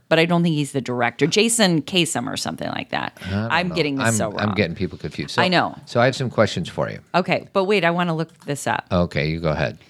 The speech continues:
Speaker 2: I'll
Speaker 1: Okay.
Speaker 2: wait.
Speaker 1: <laughs> Okay, go ahead.
Speaker 2: Um, this is the biggest question of the movie, and I wanted to save it to the end, but I'm gonna start out with it.
Speaker 1: Okay.
Speaker 2: What happened to Diane and Lloyd?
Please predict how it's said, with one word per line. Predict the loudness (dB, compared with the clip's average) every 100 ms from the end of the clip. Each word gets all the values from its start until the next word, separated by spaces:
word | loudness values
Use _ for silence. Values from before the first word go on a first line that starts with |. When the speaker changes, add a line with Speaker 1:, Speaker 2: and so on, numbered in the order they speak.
| _ -2
Speaker 2:
I'll | 0
Speaker 1:
Okay. | 2 0 0 -6 _ -20 -20 -20 -4
Speaker 2:
wait. | -4 -2 -2 0
Speaker 1:
<laughs> |
Okay, | 0 0
go | 2 2
ahead. | 2 2 -2 -14 _ _ 0
Speaker 2:
Um, | 2 4 2 -2 -2
this | 0 0
is | 0 0
the | 0
biggest | 2 2 4 0 -4
question | 0 0 0 -4 -4 -2
of | -2
the | 2
movie, | 4 4 2 0 -6
and | 0
I | 0
wanted | 2 2 2 2
to | 0
save | -2 -4 0 2 4
it | 2 0
to | 0
the | 2
end, | 4 4
but | 2
I'm | 0
gonna | 0 -2
start | 0 0
out | 0 -4
with | -8 -8
it. | -10 _ -4
Speaker 1:
Okay. | 0 0 -4 -8
Speaker 2:
What | -6 -2 0
happened | 0 0 -2
to | 0
Diane | 0 -2 -4
and | -6
Lloyd? | -8 -10 -12